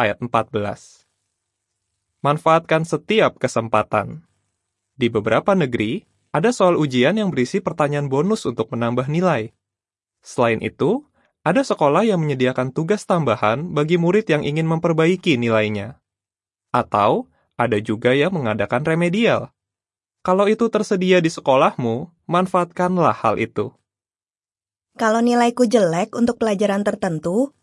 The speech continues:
Speaker 2: aku coba tanya ke guruku, apa ada tugas tambahan yang bisa aku kerjakan, atau apa aku boleh buat ulang tugasku. Mackenzie.
Speaker 1: Nasihat Alkitab.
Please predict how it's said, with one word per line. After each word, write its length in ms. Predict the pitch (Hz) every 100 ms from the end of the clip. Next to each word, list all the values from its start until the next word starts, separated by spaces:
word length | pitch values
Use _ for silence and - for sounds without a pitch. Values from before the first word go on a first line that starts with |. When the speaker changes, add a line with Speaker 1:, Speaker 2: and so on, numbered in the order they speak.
| _ _
Speaker 2:
aku 240 | 226 302
coba 240 | 311 247 240
tanya 320 | 247 285 302
ke 80 | 277 220
guruku, 640 | 220 220 220 214 208 208 _ _
apa 320 | 202 202 190
ada 160 | 185
tugas 320 | 190 190 196 -
tambahan 400 | 190 190 185 185
yang 80 |
bisa 240 | 185 185 185
aku 160 | 185
kerjakan, 720 | 202 185 170 151 - 160 196 269 - _ _
atau 560 | 208 208 269 285 302 - _ _ -
apa 160 | 262 254
aku 80 | 254
boleh 240 | 240 240
buat 320 | 233 240 240
ulang 320 | 277 285 214 175
tugasku. 560 | 180 160 - - 147 - _ _ _ _ _ _ _
Mackenzie. 720 | 220 233 185 170 156 139 - _ _ _ _ _ _ _ _ _ _ _ _
Speaker 1:
Nasihat 560 | - 147 175 196 226 220
Alkitab. 560 | 131 123 123 - 101